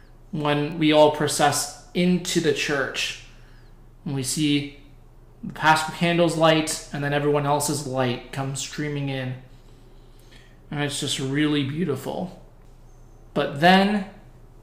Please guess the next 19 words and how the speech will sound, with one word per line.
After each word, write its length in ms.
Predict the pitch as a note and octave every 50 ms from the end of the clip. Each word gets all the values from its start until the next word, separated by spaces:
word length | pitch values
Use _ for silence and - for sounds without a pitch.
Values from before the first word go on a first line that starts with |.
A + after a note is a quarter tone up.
| - - - - - - - - - - - - - - - - - -
we 140 | - D#3+ D3+
extinguish 1000 | C#3+ - - - - - F3+ F#3 F3+ D3+ D3 C#3+ C#3 - - - - - - - -
the 80 | E3
candles. 840 | - - D3 C#3+ C3+ B2+ B2+ A#2+ B2 B2+ D3 - - - - - - - - - - - - - - - - - -
At 100 | - D#3
least 200 | E3+ G3+ G3 F#3+
the 180 | - F3 F3 F#3
Easter 240 | F#3+ G3 F#3 - F3
vigils 280 | D#3+ E3+ E3 D#3+ D3
that 100 | C#3+ D3
I've 180 | C#3 D3 D3+ D3
been 240 | D3 C#3 C3+ B2+ A#2+
to, 380 | - - C3+ A#2+ A#2+ A#2 A#2 A#2 - - - - - - - - - - - - - - - - - - -
if 120 | - -
I 20 | D3
remember 320 | C#3+ C#3+ D3+ D#3+ D3+ D3
correctly, 380 | C#3+ - D3+ C#3 - - D3 C3+
we 100 | C#3 C#3+
extinguish 760 | C3+ C#3 - - - D#3 D#3 D#3 D3 D3 C#3+ C#3 C3+ - -